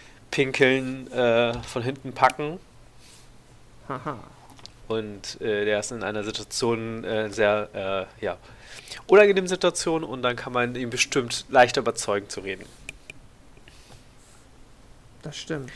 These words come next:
Speaker 2: aber dafür müssen wir ja wahrscheinlich da rein. Ich nehme an, dass sie denn auch nicht zum Urinieren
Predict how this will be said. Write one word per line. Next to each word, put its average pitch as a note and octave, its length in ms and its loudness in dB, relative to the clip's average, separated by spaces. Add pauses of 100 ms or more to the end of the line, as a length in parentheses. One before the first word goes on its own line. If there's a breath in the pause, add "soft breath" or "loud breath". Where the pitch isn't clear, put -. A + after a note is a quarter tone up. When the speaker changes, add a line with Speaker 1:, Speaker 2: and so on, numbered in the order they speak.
Speaker 2:
aber C#3 140 -10
dafür D3 280 -8
müssen D#3 260 -6
wir D#3+ 80 0
ja D#3 80 2
wahrscheinlich D#3 380 -4
da D#3+ 100 -2
rein. D#3 360 -2 (120)
Ich - 80 -18
nehme C#3+ 180 -4
an, C#3+ 120 -4
dass C#3+ 160 -8
sie D3 80 -10
denn C#3+ 380 -4
auch C#3+ 380 -8
nicht C#3+ 220 -12
zum D3+ 420 -8 (1160 soft breath)
Urinieren D#3 640 -2